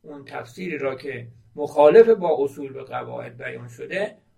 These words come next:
اون را می‌گیم نادرسته. یعنی می‌تونیم با استناد به اون اصول و قواعد تفسیر،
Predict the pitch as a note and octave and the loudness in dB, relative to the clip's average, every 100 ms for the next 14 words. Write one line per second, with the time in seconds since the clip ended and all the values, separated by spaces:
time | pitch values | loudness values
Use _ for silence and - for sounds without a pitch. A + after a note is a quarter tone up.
0 | _ C#3 C3+ C3 B2+ B2 D#3 C3 A#2 A2+ | _ -20 -16 -14 -12 -14 -14 -10 -12 -12
1 | A2+ A#2 - A2+ A2+ - _ _ _ C#3 | -16 -18 -20 -20 -20 -20 _ _ _ -6
2 | D3+ G3 F#3 D#3+ C3+ C3 A#2+ A#2 _ _ | -4 -6 -6 -8 -6 -4 -4 -6 _ _
3 | _ C#3+ - C3 C#3+ C#3+ C3+ C3 C3 C3 | _ -18 -14 -8 -2 0 0 -2 -8 -12
4 | - C3+ C3+ C3 B2+ B2+ B2+ B2 A#2+ B2+ | -16 -16 -14 -8 -6 -6 -8 -10 -12 -14
5 | A#2+ E3 G3 A3+ | -14 -6 -2 -2